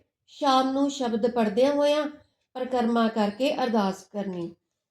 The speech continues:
ਜਿਨ੍ਹਾਂ ਦੀ ਸੁਰਤੀ ਟਿਕੀ ਹੋਇਆ ਕਰੇਗੀ, ਉਹਨਾਂ ਨੂੰ ਸਾਡੇ ਪ੍ਰਤੱਖ ਦਰਸ਼ਨ ਹੋ ਜਾਇਆ ਕਰਨਗੇ। ਇਹ ਕਿਹੜੀ ਔਖੀ ਗੱਲ ਹੈ, ਅਸੀਂ ਇੰਝ ਹੀ ਕਰ ਲਿਆ ਕਰਾਂਗੇ।"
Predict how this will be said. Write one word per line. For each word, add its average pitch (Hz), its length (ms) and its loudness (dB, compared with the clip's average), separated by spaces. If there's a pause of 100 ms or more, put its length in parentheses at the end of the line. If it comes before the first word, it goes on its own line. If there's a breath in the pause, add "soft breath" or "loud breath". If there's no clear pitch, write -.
(120)
ਜਿਨ੍ਹਾਂ 233 360 0
ਦੀ 240 160 -2
ਸੁਰਤੀ 240 420 -6
ਟਿਕੀ 240 360 -4
ਹੋਇਆ 320 300 0
ਕਰੇਗੀ, 294 600 -4 (320)
ਉਹਨਾਂ 240 340 0
ਨੂੰ 277 180 2
ਸਾਡੇ 226 380 0
ਪ੍ਰਤੱਖ 254 480 -4
ਦਰਸ਼ਨ 220 440 -2
ਹੋ 320 200 0
ਜਾਇਆ 202 320 -2
ਕਰਨਗੇ। 185 580 -8 (640)
ਇਹ 247 220 -4
ਕਿਹੜੀ 320 340 4
ਔਖੀ 302 380 0
ਗੱਲ 294 200 0
ਹੈ, 294 340 -4 (420)
ਅਸੀਂ 277 180 -8
ਇੰਝ 277 360 -2
ਹੀ 339 120 0
ਕਰ 254 220 2
ਲਿਆ 196 180 0
ਕਰਾਂਗੇ।" 180 560 -6